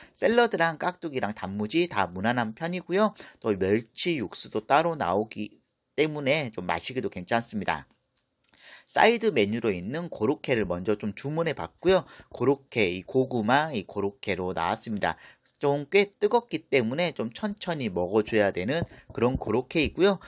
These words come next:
고로케 한 입 딱 베어 물면은 '아, 맛있구나'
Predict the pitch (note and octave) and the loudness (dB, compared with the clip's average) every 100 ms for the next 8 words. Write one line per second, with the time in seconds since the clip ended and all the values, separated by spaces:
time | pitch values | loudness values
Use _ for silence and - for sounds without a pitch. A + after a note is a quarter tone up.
0 | - - E3+ - D#3 - G#3 G#3+ G#3+ - | -10 2 4 6 4 2 0 0 -2 -4
1 | F#3 F3+ - A2 C#3+ C3+ C3+ B2 A2+ F#3 | -6 -4 2 6 6 2 -2 -2 0 0
2 | D#3 - - - B2+ A#2 E2+ - - C#3 | -2 -10 -4 4 4 4 -2 -4 -4 2
3 | G#2+ | 2